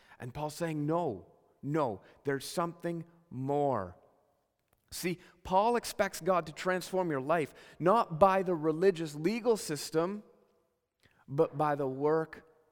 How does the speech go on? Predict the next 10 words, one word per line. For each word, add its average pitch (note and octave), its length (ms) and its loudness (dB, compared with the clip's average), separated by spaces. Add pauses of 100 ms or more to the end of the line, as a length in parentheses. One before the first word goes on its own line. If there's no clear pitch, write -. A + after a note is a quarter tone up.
(200)
of B2 280 -2
the B2 100 -4
Spirit. - 880 -2 (1200)
It F3+ 120 2
isn't C4+ 420 0
the G#3 100 4
law E3+ 400 6
that E3+ 140 -2
we D#3 140 2
follow. D3 800 2